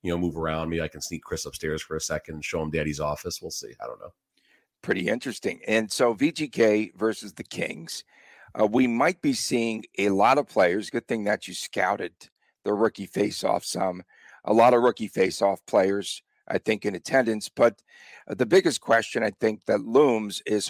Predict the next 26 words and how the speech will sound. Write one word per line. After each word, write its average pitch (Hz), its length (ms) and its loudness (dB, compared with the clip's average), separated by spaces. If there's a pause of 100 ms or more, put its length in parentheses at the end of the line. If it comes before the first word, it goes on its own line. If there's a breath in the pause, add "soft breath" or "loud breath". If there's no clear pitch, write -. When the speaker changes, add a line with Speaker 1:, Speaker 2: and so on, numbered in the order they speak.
Speaker 2:
who 151 120 0
will 135 200 2
be 110 280 0
between 104 380 -10
the - 60 -16
pipes - 440 -4
for - 160 -4
the 107 80 -4
Golden 110 360 2
Knights 135 320 2
tonight. 107 460 0 (360 soft breath)
Will 87 100 -2
we 87 80 -6
see - 120 -6
the 95 120 -10
first 98 320 -6
appearance 107 540 -4 (100)
of 104 260 2 (100)
Adin 87 280 -4
Hill? 113 400 2 (1000 soft breath)
Speaker 1:
I 190 140 8
think 92 300 2
so. 78 340 2
I 95 140 4
think, 104 340 0
um, 82 540 2